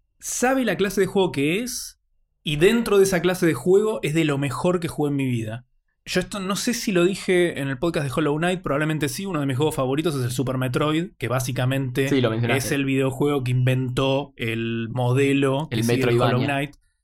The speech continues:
Speaker 1: Claro, es que en ese momento
Speaker 2: Había dos.
Speaker 1: No, el Castel-, el Castlevania Symphony of the Night sale dos, tres, cuatro años después del Super
Speaker 2: Claro.
Speaker 1: Metroid. Entonces en ese momento era eso y nada más. Y ese es uno de mis juegos favoritos.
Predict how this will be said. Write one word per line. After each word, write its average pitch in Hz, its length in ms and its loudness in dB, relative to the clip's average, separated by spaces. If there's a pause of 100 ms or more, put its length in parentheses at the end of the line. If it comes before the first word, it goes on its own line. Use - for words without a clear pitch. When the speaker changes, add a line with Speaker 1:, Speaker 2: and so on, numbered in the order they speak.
(180)
Speaker 1:
Claro, 123 320 0 (280)
es 170 100 -2
que 156 80 -4
en 151 60 -2
ese 160 120 0
momento 156 680 2
Speaker 2:
Había 123 220 2
dos. - 360 0 (560)
Speaker 1:
No, 170 260 2
el 135 180 -4
Castel-, 147 880 2
el 147 100 -4
Castlevania 160 640 0
Symphony 160 340 -2
of 135 60 -2
the 139 100 0
Night 208 160 0
sale 131 320 0
dos, 127 320 -2
tres, 131 240 -2
cuatro 139 260 0
años 131 200 0
después 165 340 2
del 131 100 -2
Super 127 120 -2
Speaker 2:
Claro. 120 140 4
Speaker 1:
Metroid. 120 280 -2
Entonces 147 380 0
en 139 80 -2
ese 160 120 -4
momento 180 300 0
era 127 160 0
eso 127 460 -4
y 120 100 -8
nada 127 220 2
más. 151 320 -2 (480)
Y 131 220 -2
ese 160 120 -2
es 175 80 -4
uno 170 100 0
de 156 120 0
mis 123 160 -10
juegos 165 200 0
favoritos. 175 720 -2